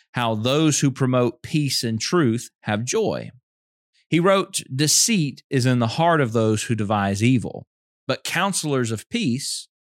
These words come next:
have joy." Deceit means lying. It also carries the idea of bitterness and sorrow.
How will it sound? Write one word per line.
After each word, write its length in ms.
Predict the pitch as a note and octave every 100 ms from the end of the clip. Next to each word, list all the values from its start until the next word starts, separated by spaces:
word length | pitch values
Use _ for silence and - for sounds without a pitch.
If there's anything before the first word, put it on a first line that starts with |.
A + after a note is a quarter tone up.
| -
have 180 | G2 A#2+
joy." 440 | - G#3+ - - _ _ _ _ _ - _ C3+
Deceit 500 | C#3 - A3+ F#3+ -
means 380 | C3 B2 G#2+
lying. 680 | A2+ A2+ A#2+ F2+ B1 A1+ A#2+ _ _ _
It 200 | B2+ - _ _ _
also 340 | D#3 G3 G#3
carries 440 | E3 - E3+ D#3+ B2+
the 140 | C3
idea 360 | B2 B2 A#2+ A#2
of 300 | G2+ G2+ G#2+
bitterness 680 | B2+ D3+ B2 G#2 F2+ - -
and 200 | G#2+ F#2+
sorrow. 640 | - D3 C#3 F2 A1 -